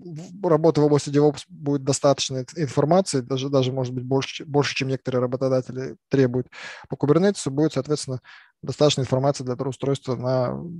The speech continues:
позиции, связанных с Kubernetes. А, вот. А, так, их, их достаточно много, как, как вы видите. Аналитика зарплатных предложений от джуниоров се-, до сеньоров.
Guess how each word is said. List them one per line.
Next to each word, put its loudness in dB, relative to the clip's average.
позиции, -2
связанных 0
с -18
Kubernetes. -6
А, -4
вот. 0
А, 6
так, 2
их, 0
их 0
достаточно -2
много, -6
как, -14
как -10
вы -4
видите. -14
Аналитика 4
зарплатных 4
предложений 4
от -4
джуниоров 2
се-, -6
до -8
сеньоров. -4